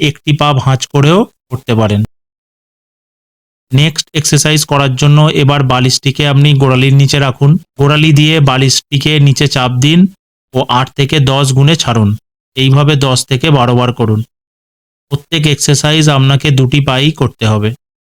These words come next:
পরের এক্সারসাইজ করার জন্য একটি চেয়ারে বসে পায়ের পাতাকে নিজের দিকে টেনে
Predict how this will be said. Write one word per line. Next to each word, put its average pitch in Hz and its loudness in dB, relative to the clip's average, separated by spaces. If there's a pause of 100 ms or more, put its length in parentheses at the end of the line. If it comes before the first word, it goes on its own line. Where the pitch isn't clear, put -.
(760)
পরের 151 2
এক্সারসাইজ 156 0
করার 143 0
জন্য 151 2 (180)
একটি 151 -4
চেয়ারে 139 0
বসে 139 0 (320)
পায়ের 135 -2
পাতাকে 135 -2
নিজের 143 2
দিকে 143 0
টেনে 135 0